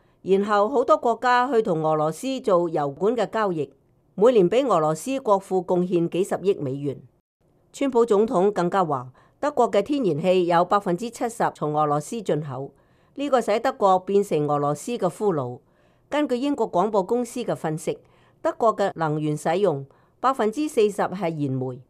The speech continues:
超過百分之三十係可再生能源，只有唔到百分之二十係天然氣，百分之十則係核能。而喺嗰個唔到百分之二十嘅天然氣消費當中，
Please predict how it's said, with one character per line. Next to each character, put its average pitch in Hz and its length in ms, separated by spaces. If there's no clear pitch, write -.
超 285 220
過 330 140
百 302 120
分 277 160
之 226 140
三 247 260
十 220 120
係 170 500
可 175 260
再 185 240
生 202 240
能 139 180
源， 120 240
只 190 120
有 247 160
唔 156 120
到 185 140
百 202 140
分 185 200
之 254 120
二 220 220
十 180 120
係 160 140
天 233 220
然 139 140
氣， 147 320
百 240 140
分 202 180
之 269 200
十 269 60
則 262 120
係 202 240
核 196 220
能。 131 300
而 - 40
喺 226 160
嗰 294 140
個 285 160
唔 160 120
到 220 140
百 233 140
分 226 180
之 202 80
二 220 240
十 196 100
嘅 202 80
天 294 240
然 151 160
氣 190 180
消 254 160
費 214 220
當 170 240
中， 160 240